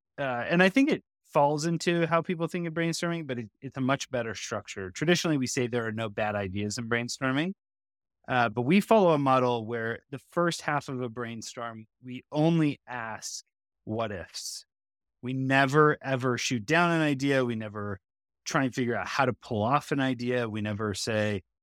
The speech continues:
"Uh, it's too expensive." It's only what if, and if someone's not willing to what if, then they have to leave the room. Um, and so you get kind of a one strike and then you're out kind of policy. And we do that with clients and have asked C E Os, like, "Hey, if you,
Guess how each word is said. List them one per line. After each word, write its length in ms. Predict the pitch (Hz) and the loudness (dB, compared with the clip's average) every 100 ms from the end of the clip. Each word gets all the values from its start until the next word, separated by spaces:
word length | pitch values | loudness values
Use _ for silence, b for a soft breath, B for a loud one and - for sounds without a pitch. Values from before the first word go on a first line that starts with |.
| _ - | _ -2
"Uh, 160 | 143 127 | 0 0
it's 160 | 113 | -2
too 140 | - 135 | -2 -2
expensive." 520 | 101 - 110 104 113 | -2 -6 -4 -2 -4
It's 200 | - 139 - | -4 -6 -4
only 240 | 147 160 165 | 2 4 6
what 180 | 151 127 | 6 6
if, 220 | 170 - | 4 2
and 100 | 131 | -2
if 100 | 131 | 0
someone's 400 | - 147 139 120 | -2 -2 -2 -4
not 280 | 127 135 127 | 0 2 0
willing 320 | 135 131 123 | -2 -4 -6
to 120 | - | -6
what 220 | 113 110 110 | -6 -4 0
if, 260 | 127 - | -2 -2
then 160 | - 110 | -8 -6
they 60 | 110 | -4
have 180 | 117 - | -4 -4
to 80 | |
leave 260 | 101 104 95 | -4 -4 -4
the 120 | 101 | -8
room. 280 | 90 80 - _ _ _ _ _ _ - | -8 -12 -16 _ _ _ _ _ _ -4
Um, 560 | 131 117 113 107 107 | 0 2 2 0 0
and 180 | 87 117 | -4 -4
so 80 | 123 | -2
you 120 | 117 | -2
get 260 | 113 123 - | 0 -2 -2
kind 180 | - 123 | 0 0
of 60 | |
a 80 | 110 | 0
one 220 | 104 127 | 0 0
strike 360 | 120 - 117 107 | 0 0 0 -2
and 100 | 110 | -4
then 100 | 104 | -4
you're 120 | 101 | -4
out 460 | 98 98 104 - - _ _ _ _ - | -4 -4 -6 -10 -14 _ _ _ _ -2
kind 160 | 131 | 0
of 60 | 107 | 0
policy. 540 | 107 107 113 156 160 | -2 -2 0 2 2
And 140 | 139 113 | 2 0
we 100 | 110 | 0
do 120 | 123 | 0
that 140 | 117 | 0
with 100 | 110 | -2
clients 560 | - 123 120 127 - - | -4 -2 0 0 -2 -4
and 300 | 104 98 95 _ _ _ _ - | -4 -6 -8 _ _ _ _ -10
have 300 | - 117 101 _ _ _ - | -6 -6 -6 _ _ _ -4
asked 500 | 123 127 - - - | 0 0 -2 -6 -2
C 300 | 135 123 120 | -2 0 0
E 40 | 113 | 2
Os, 260 | 117 139 | 2 2
like, 180 | 120 98 | 0 0
"Hey, 120 | 131 | 0
if 140 | 113 - | -2 -4
you, 220 | 113 | -8